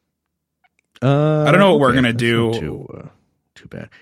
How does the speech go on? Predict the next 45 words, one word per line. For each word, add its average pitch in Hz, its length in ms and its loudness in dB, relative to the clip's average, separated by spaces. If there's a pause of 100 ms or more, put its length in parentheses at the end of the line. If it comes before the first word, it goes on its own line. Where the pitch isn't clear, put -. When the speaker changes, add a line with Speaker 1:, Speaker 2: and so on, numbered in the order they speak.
Speaker 1:
Yeah, 143 180 6
'cause 123 220 -2
you're, 160 800 4
you're, 123 420 2 (100)
you'd 123 180 2
have 120 200 2
to - 80 -20
travel 92 300 -2
quite 87 360 -4
east 80 580 -14
to - 100 -20
get - 260 -12
to - 180 -12
it. 127 120 -14
Speaker 2:
Y-, 123 60 -4
yeah. 113 640 -4 (340)
Speaker 1:
Yeah. 76 180 -14
Speaker 2:
We 139 100 2
have 196 160 2
some 240 160 2
friends 202 320 2
in 156 120 0
Austin. 156 800 -2 (1000)
We 135 80 -4
could 131 180 -2
go 160 180 4
there, 120 300 0
I 127 60 4
suppose, 143 600 0
like, 120 120 -4
drive 113 340 -2
out 113 260 -2
somewhere 117 720 0 (500)
in 117 120 -6
the 170 80 -2
middle 110 300 -4
Speaker 1:
But 120 280 0
Speaker 2:
between 120 300 -2
Speaker 1:
then 110 120 0
Speaker 2:
Austin 139 260 2
and 113 120 -6
Dallas 110 500 -8
and 117 160 -8
see 123 180 -6
it. 120 200 -6